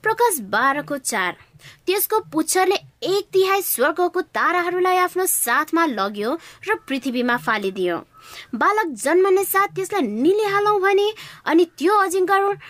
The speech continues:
बालक जन्मन लागे कि त्यस स्त्रीको अगाडि खडा भयो। उनको बालक येशू।"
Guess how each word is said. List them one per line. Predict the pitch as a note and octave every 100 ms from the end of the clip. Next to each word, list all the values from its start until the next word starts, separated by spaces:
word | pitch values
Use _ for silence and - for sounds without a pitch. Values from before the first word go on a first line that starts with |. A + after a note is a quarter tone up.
| - _
बालक | F3+ C4 F#4 F#4+
जन्मन | F4 F4+ F#4 F#4 F#4
लागे | A#3 A#3 E4 F4+
कि | F4 F#4
त्यस | F#4 F#4 -
स्त्रीको | D4 - - G#4 G#4
अगाडि | G4+ G4 G4 G4+ -
खडा | - A3+ G#3
भयो। | G#3+ F#3+ D#3+ - _ _ - - -
उनको | A#4+ B4 G#4+
बालक | G3 A3 C#4+ D4+ D4+ - -
येशू।" | G#3 G3+ A#3 A3+ G#3 E3